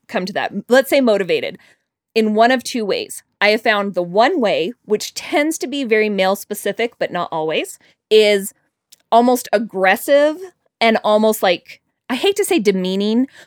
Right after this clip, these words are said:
but think of, like, a high school basketball coach or your sporting coach. And they're not giving you snuggles. They're not doing these things. They're like, "Get your butt up and do better. Do better." And I have seen,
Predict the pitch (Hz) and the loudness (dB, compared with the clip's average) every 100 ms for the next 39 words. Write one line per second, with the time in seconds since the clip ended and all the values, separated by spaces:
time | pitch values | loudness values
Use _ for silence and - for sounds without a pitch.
0 | _ 240 233 294 339 339 - 220 220 226 | _ -2 0 0 2 0 0 0 0 0
1 | - 214 202 180 165 - 185 160 160 - | 2 2 2 0 -2 -6 -6 -4 -4 -8
2 | - 208 202 208 202 - - 214 202 190 | -6 -2 0 2 0 -4 0 0 0 -2
3 | 190 - - - - - _ _ _ _ | -6 -8 -10 -10 -16 -16 _ _ _ _
4 | 220 214 208 208 190 220 233 233 233 233 | 0 2 4 2 2 2 4 4 2 2
5 | 220 233 247 240 202 196 196 196 196 185 | 0 0 -2 0 0 2 2 2 0 2
6 | 196 208 202 196 202 202 208 208 - 190 | 2 2 0 0 -2 -2 0 -2 -4 -6
7 | 196 190 185 190 180 196 185 247 302 233 | 0 2 4 2 0 -2 0 -2 0 2
8 | 208 170 196 - _ _ _ _ 202 196 | 2 2 0 -4 _ _ _ _ -6 -4
9 | 190 190 180 - - _ _ 170 214 214 | -2 -2 -2 -4 -8 _ _ -12 -4 -2
10 | 214 190 135 90 - 233 233 233 - 330 | 0 0 0 -6 -2 2 4 2 0 -6
11 | 349 226 220 | -4 -4 -4